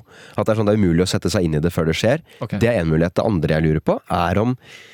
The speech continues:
Speaker 1: altså, i Norge i dag, man blir jo liksom fortalt at det å være stolt av landet sitt og være nasjonalistisk, det er kjipt, liksom.
Speaker 2: Ja.
Speaker 1: Det er på en måte, eh, det,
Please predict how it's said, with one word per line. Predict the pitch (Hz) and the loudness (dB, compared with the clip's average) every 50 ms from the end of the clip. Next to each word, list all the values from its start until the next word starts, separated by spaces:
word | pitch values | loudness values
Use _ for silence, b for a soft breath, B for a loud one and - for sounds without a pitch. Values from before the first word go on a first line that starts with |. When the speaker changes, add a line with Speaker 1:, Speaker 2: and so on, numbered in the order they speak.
| B B B B B B B B B _ _ _ - | B B B B B B B B B _ _ _ -6
Speaker 1:
altså, | 123 - 160 165 - - _ _ _ _ _ _ _ _ _ _ _ _ _ _ _ _ | -2 0 -2 -2 -2 -8 _ _ _ _ _ _ _ _ _ _ _ _ _ _ _ _
i | 127 135 139 | 2 2 4
Norge | 151 160 143 107 95 78 98 110 | 4 2 2 2 2 2 2 2
i | 127 | 2
dag, | 127 147 180 220 214 - - | 2 0 0 0 -2 0 -2
man | 139 143 135 | -2 0 0
blir | 110 101 104 | 0 0 2
jo | 127 | 0
liksom | 175 160 113 101 | 0 -2 -4 -4
fortalt | - 139 - - 104 87 82 85 - 117 | -4 -8 -4 -4 -4 -4 -4 -4 -6 -6
at | 117 - - | -6 -2 -2
det | 92 | -2
å | 78 82 | 0 0
være | 90 113 | -2 -2
stolt | 117 - - - 78 73 73 - 101 | -4 -4 -4 -4 -4 -4 -4 -4 -4
av | 98 87 | -4 -2
landet | 78 76 76 76 78 - | -2 -2 -4 -4 -4 -4
sitt | - 143 - | -6 -6 -4
og | - 98 | -4 -4
være | 98 90 85 | -2 -2 -4
nasjonalistisk, | 78 - - 92 82 - - 123 - - | -4 -2 -2 -4 -4 -2 -4 -6 -6 -4
det | 90 80 85 | -4 -2 -2
er | 92 110 - - 90 98 | -2 -2 -4 -6 -10 -10
kjipt, | 101 - - - - - 82 80 78 - - - - | -8 -8 -8 -8 -6 -6 -6 -8 -8 -10 -14 -6 -4
liksom. | 104 107 - 170 165 B B B B B B - | -2 -2 -2 -2 -4 B B B B B B -18
Speaker 2:
Ja. | - 107 123 170 214 _ _ | -16 -14 -14 -14 -16 _ _
Speaker 1:
Det | - 156 | -4 -4
er | 156 - | -2 -2
på | 147 | -4
en | 135 | -2
måte, | - - 117 113 113 - - - _ _ - - _ _ - | 0 0 0 0 -2 -8 -18 -20 _ _ -20 -20 _ _ -2
eh, | 120 110 107 | 0 0 2
det, | 104 101 101 | 2 2 2